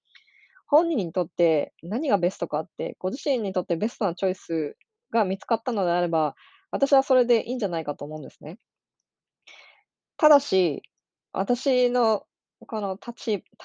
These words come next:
ち位置としては、その経口避妊薬が自分にとって本当にベストなチョイスかっていうことを知る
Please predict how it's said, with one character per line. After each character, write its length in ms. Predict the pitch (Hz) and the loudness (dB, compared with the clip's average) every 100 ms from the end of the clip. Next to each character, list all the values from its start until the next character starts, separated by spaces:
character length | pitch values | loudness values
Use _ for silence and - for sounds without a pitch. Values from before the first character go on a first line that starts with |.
| - | -14
ち 200 | - 220 | -4 -4
位 40 | |
置 160 | 220 - | -4 -8
と 100 | 170 | -10
し 100 | - | -8
て 100 | 151 | -4
は、 200 | 139 139 | -2 -4
そ 100 | 190 | -6
の 80 | 165 | -10
経 180 | - 320 | -6 -4
口 160 | - 302 | 2 0
避 160 | 294 | 0
妊 340 | 285 285 214 - _ _ - | -6 -6 -8 -10 _ _ -6
薬 320 | 180 196 175 | -4 -2 2
が 240 | 175 135 - | 4 4 2
自 160 | 170 | -2
分 80 | 220 | -2
に 100 | 285 | -2
と 80 | 370 | -2
っ 40 | |
て 80 | - | -4
本 240 | 196 240 277 | -4 -4 -2
当 120 | 294 | -2
に 100 | 277 | 0
ベ 100 | 320 | -4
ス 100 | - | -4
ト 100 | 226 | -8
な 100 | 139 | -6
チ 120 | - | -4
ョ 40 | |
イ 60 | 202 | -6
ス 40 | |
か 140 | - 135 | -4 -8
っ 80 | - | -6
て 80 | |
い 20 | 151 | -10
う 40 | |
こ 80 | - | -8
と 140 | - | -6
を 300 | 151 147 - _ _ _ _ _ _ _ _ | -2 -2 -4 _ _ _ _ _ _ _ _
知 180 | - 226 | -4 2
る 260 | 247 226 | 2 2